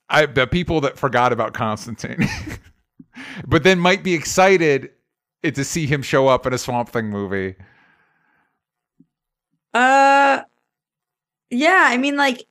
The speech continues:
Speaker 2: uh, so, okay, let's talk about timeline for a second on
Speaker 1: Mm-hmm.
Speaker 2: this. Swamp Thing would be when?
Speaker 1: No idea, but I'm assuming after Superman, uh, and so I'm assuming, like, if Superman's twenty twenty-five, I'm assuming Swamp Thing's, like,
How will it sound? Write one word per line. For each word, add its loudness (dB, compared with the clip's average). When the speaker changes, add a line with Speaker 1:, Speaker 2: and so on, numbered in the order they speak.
Speaker 2:
uh, -8
so, -2
okay, -4
let's -4
talk -2
about -2
timeline -8
for -8
a -10
second -6
on -2
Speaker 1:
Mm-hmm. -2
Speaker 2:
this. -12
Swamp 0
Thing -4
would -2
be -4
when? -8
Speaker 1:
No 2
idea, -2
but 2
I'm -4
assuming -6
after -6
Superman, -6
uh, -2
and -6
so -4
I'm -4
assuming, -6
like, -6
if -6
Superman's -8
twenty -6
twenty-five, -2
I'm -6
assuming -8
Swamp -8
Thing's, -8
like, -6